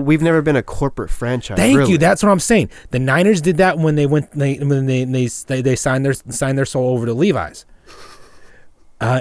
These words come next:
Speaker 2: and now, now the Raiders are doing that.
Speaker 1: Mm-hmm.
Speaker 2: So that mystique is gone. They
Speaker 1: I remember when I was watching Ice Cube's Thirty for Thirty straight out of L A, 'cause it
Speaker 2: Mm-hmm.
Speaker 1: was, it was about the impact that the L A Raiders had on N W A.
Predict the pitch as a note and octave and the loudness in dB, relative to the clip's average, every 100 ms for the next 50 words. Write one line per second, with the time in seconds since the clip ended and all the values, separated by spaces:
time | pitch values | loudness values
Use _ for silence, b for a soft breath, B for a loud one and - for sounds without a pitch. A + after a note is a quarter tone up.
0 | B2+ C3 C3+ C3+ B2 B2 C3+ C#3 C3+ F3+ | -2 0 0 0 -2 0 2 4 4 4
1 | A3+ - D3+ D3 G#3 A#2 D#2 - _ _ | 4 2 0 0 0 -2 -6 -14 _ _
2 | _ - E3+ G3+ C4 C3 E3+ D3+ C#3 B | _ -2 0 0 -2 -2 0 0 0 B
3 | B B B _ - C3 C#3 D#3+ E3 - | B B B _ -12 -4 0 0 -2 -2
4 | G3 A3 C#3 A2 - C#3+ G#3+ F#2+ D#2+ _ | -2 -2 -4 -6 -6 -4 -4 -6 -12 _
5 | - A#2+ A2+ F3 G#3+ G3 D#3+ - _ _ | -14 -6 -2 2 2 0 -4 -12 _ _
6 | b b b - D3+ F#3 E3 C3+ B2+ B2+ | b b b -4 0 2 2 2 0 -2
7 | B2 B2+ - C3 B2 - - A#2+ B2+ A#2 | -2 -4 -6 -10 -10 -8 -8 -8 -6 -8
8 | - A2 C3+ C3+ A2 C3 B2 A#2 A2 A2 | -10 -8 -4 -4 -6 -8 -6 -6 -8 -6
9 | G#2+ C3 C#3+ A2 A2+ A#2 A2 - _ _ | -4 -4 -4 -6 -8 -10 -10 -14 _ _
10 | - C3 A#2+ A#2 B2+ - B2+ C#3 C3 C#3 | -6 -6 -4 -4 -6 -6 -8 -6 -4 -4
11 | B2 C3 A2 - A#2 G#2+ - C#3 C3+ B2+ | -4 -6 -10 -10 -10 -8 -4 -4 -2 -2
12 | C3+ B2 - B2+ A#2+ A#2+ A#2 A2 A#2 D3+ | -4 -4 -4 -4 -2 -4 -6 -8 -4 0
13 | C3 B2 | 0 -2